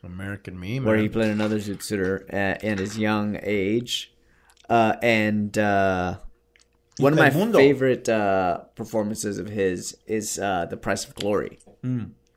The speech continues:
Speaker 2: And he doesn't have a big part in there, but he's more of the, the voice of reason. He's the, uh, the cousin to the main character. He's cousin to Jimmy Smits.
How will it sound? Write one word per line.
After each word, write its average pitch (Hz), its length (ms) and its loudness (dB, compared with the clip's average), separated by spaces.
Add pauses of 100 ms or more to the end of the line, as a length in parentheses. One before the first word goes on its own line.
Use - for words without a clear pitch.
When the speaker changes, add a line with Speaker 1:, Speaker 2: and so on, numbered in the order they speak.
(340)
Speaker 2:
And - 80 -2
he - 20 4
doesn't 139 220 4
have 165 80 4
a 123 40 0
big 123 220 2
part 117 220 2
in 107 120 -2
there, 73 280 -6 (300)
but 113 140 2
he's 113 280 -2
more 117 180 0
of 104 140 -4
the, 90 300 0
the 98 80 -6
voice 101 320 -2
of 85 100 -12
reason. 113 480 0
He's 104 340 -4
the, 101 340 -4
uh, 87 300 -6
the - 120 -12
cousin 110 420 -4
to 113 100 -6
the 110 100 -4
main 107 200 0
character. 107 340 -2
He's 110 140 -2
cousin 117 280 0
to 104 200 0
Jimmy 107 280 -2
Smits. - 540 -4